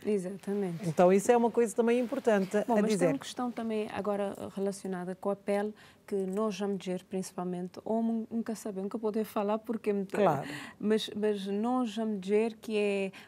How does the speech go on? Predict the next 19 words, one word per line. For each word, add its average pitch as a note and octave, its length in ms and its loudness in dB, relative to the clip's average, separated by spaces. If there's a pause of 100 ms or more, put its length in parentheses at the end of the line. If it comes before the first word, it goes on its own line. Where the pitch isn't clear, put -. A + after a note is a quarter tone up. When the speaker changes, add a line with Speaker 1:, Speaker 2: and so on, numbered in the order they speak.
Speaker 1:
mas G3+ 140 0
é G#3 80 0
que G#3+ 100 -6
não G#3+ 80 0
te G#3 80 -8
fazer G3+ 240 -4
nós G3+ 260 -4
higiene F#3 600 -4
da F3 100 -6
pele, F#3+ 560 -2
que - 160 -8
é F3+ 60 -4
giletes G3+ 720 -8
que - 100 -14
não G#3 120 -8
te - 100 -10
usar G#3 260 -6
para G#3+ 180 -10
nós. G3 400 -4